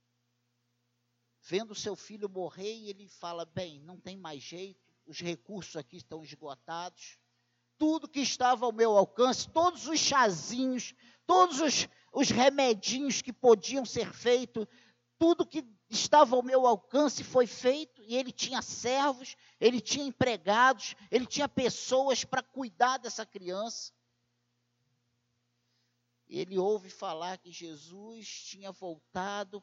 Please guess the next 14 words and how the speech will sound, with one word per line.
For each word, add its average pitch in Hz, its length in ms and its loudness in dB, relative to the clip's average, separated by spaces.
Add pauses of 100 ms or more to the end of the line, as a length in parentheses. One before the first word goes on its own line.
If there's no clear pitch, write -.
(120)
pra 185 260 -10 (440)
Ca-, 160 140 -12 (240)
pra 165 220 -8
Ca-, 98 300 -20 (100)
pra 147 500 -12 (3250)
Canaã 160 440 -10
da 165 120 -16
Galileia, 135 540 -20
e 143 120 -20
ele 139 120 -20
fala: 131 300 -18
"Vou 143 180 -16
até 151 260 -16
Jesus. 135 800 -18